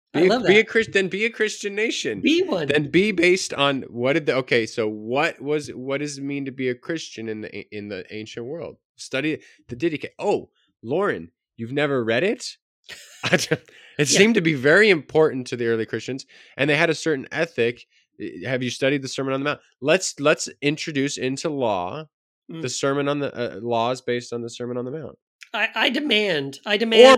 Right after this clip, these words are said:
Speaker 2: Or, or plucking out your eyes if you look at women lustfully and things like that. Like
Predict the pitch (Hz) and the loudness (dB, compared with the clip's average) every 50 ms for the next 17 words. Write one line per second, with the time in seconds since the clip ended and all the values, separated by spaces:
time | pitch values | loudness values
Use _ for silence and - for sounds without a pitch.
0 | 220 214 202 - _ _ _ _ _ _ _ - 208 202 202 - 233 247 240 - | 8 2 0 -2 _ _ _ _ _ _ _ 4 4 4 4 6 4 4 6 6
1 | 226 208 214 208 202 180 175 175 175 185 196 196 190 170 143 151 147 - - 143 | 6 6 6 6 6 6 6 6 6 6 6 6 6 4 4 2 -4 -2 -4 -2
2 | 139 165 185 180 156 131 147 165 156 139 131 127 139 156 165 - - 135 135 127 | 2 2 0 0 0 0 0 0 0 0 0 2 2 0 0 0 -2 -2 -2 -2
3 | 123 - 160 151 143 151 143 135 123 - - - - _ _ 151 147 143 139 - | 0 0 -2 -2 0 -2 -4 -4 -6 -10 -16 -20 -20 _ _ 2 2 2 2 -4